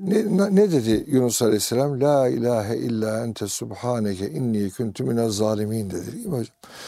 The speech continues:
"Ya Rabbi senden başka ilah yok. Seni tenzih ediyorum her türlü eksiklikten, e, efendim, ayıptan, kusurdan.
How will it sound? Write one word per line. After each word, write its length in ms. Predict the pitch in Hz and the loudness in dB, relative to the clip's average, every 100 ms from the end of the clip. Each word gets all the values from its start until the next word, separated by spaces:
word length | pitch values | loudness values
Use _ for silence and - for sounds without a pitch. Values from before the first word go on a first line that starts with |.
| - - - | -18 -16 0
"Ya 160 | 147 117 | 4 4
Rabbi 240 | 107 107 | 2 0
senden 420 | - 139 135 120 | -2 0 2 0
başka 280 | 107 - 104 | -2 -2 -2
ilah 360 | 104 101 92 90 | -2 -2 -4 -4
yok. 160 | 90 - _ _ _ _ _ _ - | -8 -10 _ _ _ _ _ _ -16
Seni 420 | - - 139 131 | -10 -2 -2 0
tenzih 440 | 131 123 117 127 | 0 0 0 -2
ediyorum 420 | 95 95 92 92 90 | -2 -2 -4 -6 -6
her 160 | 110 101 | -6 -6
türlü 380 | - 95 85 - _ - | -6 -8 -8 -10 _ -6
eksiklikten, 800 | 107 - 104 - 92 101 92 - _ _ _ _ _ - | -4 -4 -6 -10 -6 -4 -4 -10 _ _ _ _ _ -10
e, 60 | 113 | -6
efendim, 560 | - 107 101 92 - - | -6 -6 -6 -6 -8 -2
ayıptan, 520 | 113 98 - 98 95 | 0 0 -6 -8 -6
kusurdan. 640 | - 101 110 98 107 92 | -6 -2 0 2 2 0